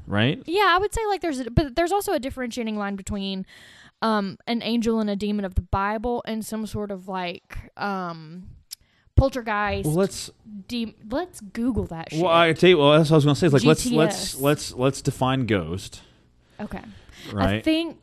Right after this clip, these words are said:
Speaker 1: An apparition or dead person which is believed to appear or become manifest to the living, typically a nebulous image. Right?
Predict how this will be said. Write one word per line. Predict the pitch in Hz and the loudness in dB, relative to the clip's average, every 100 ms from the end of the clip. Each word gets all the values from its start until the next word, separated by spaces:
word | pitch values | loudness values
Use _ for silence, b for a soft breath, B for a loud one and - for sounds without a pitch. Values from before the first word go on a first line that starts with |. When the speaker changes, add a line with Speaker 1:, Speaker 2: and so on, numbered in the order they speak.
| - | -2
Speaker 1:
An | 117 | 4
apparition | 131 - 151 135 135 131 | 4 4 4 4 4 0
or | 110 | 0
dead | 95 110 110 | 2 2 2
person | - 95 90 98 95 92 107 | -2 -2 -2 -2 -2 -2 -2
which | 101 - | -2 0
is | 95 | -4
believed | 87 98 101 117 127 - | 0 0 2 2 0 0
to | 131 | 0
appear | 123 - - 98 95 | 0 -2 -2 0 0
or | 92 92 | -2 -4
become | 82 82 - 107 107 98 | -4 -8 -6 -4 -4 -2
manifest | 101 110 107 98 95 90 - - | -2 -2 -4 -6 -6 -6 -10 -10
to | - | -8
the | 95 | -4
living, | 90 98 104 117 110 | -2 0 0 0 -4
typically | 107 113 - 107 104 98 | -6 -6 -4 -2 0 0
a | 95 92 87 | -2 -2 -4
nebulous | 95 107 110 104 95 92 - | -2 -2 0 0 0 -4 -10
image. | 90 62 52 - b b b b b b b b b - | -14 -14 -18 -20 b b b b b b b b b -10
Right? | 87 90 | -6 -6